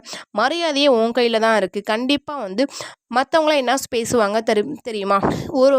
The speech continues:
நம்-, மத்தவங்களுக்கு ஒரு நியாயம், வீட்ல இருக்கவங்களுக்கு ஒரு நியாயமான்னு சொல்லி பேசுவாங்க, கண்டிப்பா இந்த கல்யாணத்தை நீ பண்ணி தான் ஆகணும்னு" சொல்லி சொல்றாங்க. சேது வந்து கண்டிப்பா வந்து கட்டாய தாலி கட்டுவாரா, இல்ல பொறுத்திருந்து பார்க்கலாம், கண்டிப்பா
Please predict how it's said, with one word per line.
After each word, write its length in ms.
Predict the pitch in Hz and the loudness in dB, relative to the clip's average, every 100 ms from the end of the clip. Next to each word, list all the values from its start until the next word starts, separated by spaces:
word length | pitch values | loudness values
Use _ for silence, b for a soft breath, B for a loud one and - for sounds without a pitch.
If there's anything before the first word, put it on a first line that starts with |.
| 233 | 2
நம்-, 200 | 220 208 | -2 -2
மத்தவங்களுக்கு 520 | 214 320 311 302 294 | -2 -2 -2 -2 -2
ஒரு 100 | 262 | -2
நியாயம், 320 | 226 196 254 | 0 0 0
வீட்ல 280 | 277 262 269 | -2 -4 -4
இருக்கவங்களுக்கு 440 | 262 262 233 220 214 | -4 -4 -4 -2 -2
ஒரு 80 | |
நியாயமான்னு 440 | 196 190 208 202 220 | 0 0 2 0 0
சொல்லி 140 | 214 190 | -2 -2
பேசுவாங்க, 400 | 208 - 190 190 | -4 -2 -2 -2
கண்டிப்பா 440 | 214 226 269 269 302 | -4 -4 -4 -4 -4
இந்த 160 | 277 | -4
கல்யாணத்தை 460 | 247 202 190 185 254 | -2 -2 -2 -4 -4
நீ 100 | 262 | -4
பண்ணி 260 | 226 185 202 | -2 -2 0
தான் 180 | 226 | 0
ஆகணும்னு" 380 | 208 190 196 190 | 0 0 -2 -2
சொல்லி 160 | 185 277 B B B - | -2 -2 B B B -2
சொல்றாங்க. 460 | 262 226 208 185 190 | 0 0 -2 -4 -2
சேது 300 | 247 254 320 | 0 2 2
வந்து 220 | 294 208 233 | 2 0 -2
கண்டிப்பா 460 | - 214 262 - | -2 -2 -4 -4
வந்து 200 | 208 220 | -6 -4
கட்டாய 400 | 254 233 247 262 | -2 -2 0 -2
தாலி 200 | 247 214 | -2 -2
கட்டுவாரா, 560 | 202 185 180 190 180 247 | -2 -2 2 2 2 2
இல்ல 260 | 294 226 | 0 0
பொறுத்திருந்து 500 | 247 339 349 302 226 226 | 0 0 0 -2 -2 -2
பார்க்கலாம், 400 | 214 185 196 202 | 0 0 0 0
கண்டிப்பா 360 | 208 220 247 | 0 0 0